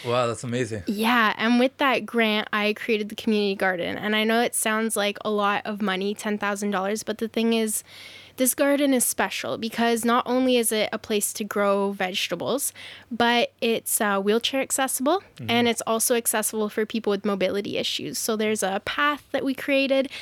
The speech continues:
Speaker 2: and large, like, raised garden beds. So anyone can grow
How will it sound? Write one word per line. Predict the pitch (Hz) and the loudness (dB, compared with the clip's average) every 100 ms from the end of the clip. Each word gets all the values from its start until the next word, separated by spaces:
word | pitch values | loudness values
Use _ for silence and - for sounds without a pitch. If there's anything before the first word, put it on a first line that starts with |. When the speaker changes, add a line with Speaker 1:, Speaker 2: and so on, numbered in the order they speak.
| - - | -8 -4
Speaker 2:
and | 226 220 208 - | 0 0 -2 -4
large, | 220 214 220 220 202 | -2 0 0 0 -2
like, | 196 | -2
raised | 202 196 - | 0 -2 -2
garden | 120 - 202 | -4 -4 -6
beds. | - 240 | -6 -6
So | - 220 | 0 0
anyone | - 220 240 214 202 | 2 2 4 4 0
can | - 196 185 190 | -2 -4 -2 -2
grow | 190 196 190 190 | -2 0 0 -2